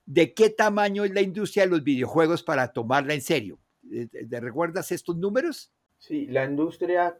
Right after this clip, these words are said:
Speaker 2: hoy en día, de, sobre todo los videojuegos, compete casi el ochenta por ciento de todo la adquisición monetaria del entretenimiento.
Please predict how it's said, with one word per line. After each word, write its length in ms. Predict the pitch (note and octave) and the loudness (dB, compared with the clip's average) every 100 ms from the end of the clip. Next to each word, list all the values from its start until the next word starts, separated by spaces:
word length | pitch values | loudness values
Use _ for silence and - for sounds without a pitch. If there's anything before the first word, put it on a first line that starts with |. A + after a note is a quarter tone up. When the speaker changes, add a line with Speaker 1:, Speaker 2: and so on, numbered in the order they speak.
| - | -2
Speaker 2:
hoy 240 | C#3+ D#3 | 2 4
en 160 | D#3+ E3 | 2 -2
día, 420 | E3+ D#3+ D3 D#3 | 0 4 4 2
de, 340 | - C3 C3 A#2+ | -4 0 0 2
sobre 260 | B2 A#2+ | 2 2
todo 200 | A2 A#2 | 4 4
los 160 | B2 C#3 | 4 2
videojuegos, 640 | C#3 C#3 A#2+ A2 B2 B2 | 0 0 0 0 -2 -6
compete 580 | - B2 A#2+ A#2+ A#2 B2 | -8 -8 -4 -6 -4 -4
casi 400 | C#3 C3+ D3+ D3+ | -2 -2 0 -2
el 180 | C#3 C3 | 0 0
ochenta 480 | A2 - B2+ B2+ C3 | -2 -2 -6 -4 -4
por 200 | C3 A#2+ | -4 -6
ciento 580 | - A#2+ A#2+ C3 C3+ - | -4 -4 -2 -2 -2 -2
de 140 | A2 | -6
todo 600 | G#2 A2+ G#2+ G#2 A2 A#2 - | -4 0 2 2 2 0 -2
la 240 | A#2 A#2 | -2 0
adquisición 580 | A2+ - A#2 A2+ G#2 F#2 | 0 -4 -18 -14 -8 -6
monetaria 680 | G2+ G#2+ G#2 E2 E2+ F2 F2+ | -6 -8 -8 -6 -6 -4 -4
del 180 | F#2+ F#2+ | -4 -8
entretenimiento. 720 | F#2 F2 E2 D#2 E2 F#2 | -10 -12 -12 -16 -14 -14